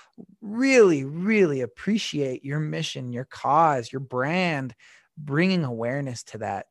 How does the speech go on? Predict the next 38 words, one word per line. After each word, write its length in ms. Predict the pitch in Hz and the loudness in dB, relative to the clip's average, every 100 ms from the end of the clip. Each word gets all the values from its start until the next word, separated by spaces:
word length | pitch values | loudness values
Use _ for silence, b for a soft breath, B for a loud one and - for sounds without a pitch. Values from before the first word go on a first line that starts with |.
| _ | _
to 160 | - 120 | -12 -10
sh-, 440 | - - - - _ _ | -10 -10 -12 -14 _ _
take 240 | - 165 143 | -8 -4 -2
away 220 | 143 151 | 0 0
that 180 | 131 - | -2 -6
stigma. 640 | - 131 131 107 87 - b b b b - | -6 -8 -8 -10 -12 -18 b b b b -6
Um, 500 | 123 127 127 127 127 _ _ _ _ | -2 0 -2 -6 -12 _ _ _ _
man, 560 | 131 151 151 127 113 104 _ | -2 2 2 0 -4 -10 _
and 200 | 139 151 | -2 -2
it, 100 | - 120 | -6 -6
there's 220 | 165 - | -4 -2
so 220 | - 196 | 0 2
many 200 | 190 160 | 4 4
people 340 | 143 139 123 | 0 -4 -6
who 140 | 117 139 | -4 -4
feel 240 | 147 147 | 0 0
alone, 460 | 123 117 113 - - - | 0 -4 -6 -10 -10 -4
and 160 | 156 | -2
the 80 | 156 | -2
smallest 1080 | 147 - - 160 160 170 180 180 175 165 - | -4 -6 -4 -2 0 4 6 6 6 2 -2
of 100 | 143 | -6
things 420 | 147 135 117 - b b b - | -6 -6 -10 -14 b b b -6
can 180 | 147 135 | -4 -4
help 360 | 131 147 _ | -4 -4 _
them 280 | - 143 143 | -4 -2 -4
feel 300 | - 139 127 | -4 -4 -4
seen. 760 | - - - 160 160 139 107 - _ _ _ _ _ _ 208 | -4 -6 -4 0 0 0 -6 -12 _ _ _ _ _ _ -6
And 120 | 143 | -4
that, 160 | - - | -4 -4
that's 280 | 156 - 302 | -8 -4 0
enough 260 | 285 269 | 2 0
to 100 | - | -4
save 260 | 160 143 127 | -4 -2 -2
a 40 | |
life. 560 | 107 98 170 113 - - - | -4 -2 -2 -2 -8 -18 -4
So 340 | - 160 165 B B B | 2 2 2 B B B
I 120 | - | 2
don't 80 | 302 | 4